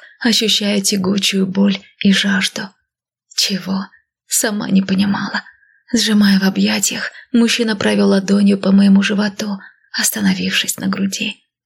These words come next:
Его поцелуй стал стремительным и жадным. Я стонала в его рот, хватая воздух. Его руки, как одержимые, метались по моему телу. Он словно изучал его, спешно, дёрганно.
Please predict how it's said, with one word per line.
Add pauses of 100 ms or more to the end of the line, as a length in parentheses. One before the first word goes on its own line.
(160)
Его
поцелуй
стал
стремительным
и
жадным. (340)
Я
стонала
в
его
рот,
хватая
воздух. (360)
Его
руки,
как
одержимые,
метались
по
моему
телу. (420)
Он
словно
изучал
его, (300)
спешно, (260)
дёрганно.